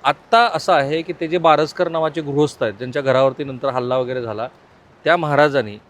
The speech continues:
तर अहिल्यानगरचे आहेत बहुतेक, त्या दिवशी काय घडलं होतं हे पब्लिक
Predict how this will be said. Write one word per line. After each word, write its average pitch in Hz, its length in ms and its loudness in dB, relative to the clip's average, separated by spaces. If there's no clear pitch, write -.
तर 127 60 -2
अहिल्यानगरचे 131 580 -2
आहेत 113 100 -8
बहुतेक, 113 300 -6
त्या 165 260 2
दिवशी 185 460 -4
काय 240 280 -2
घडलं 202 280 -2
होतं 165 280 -2
हे 170 120 -4
पब्लिक 165 420 -4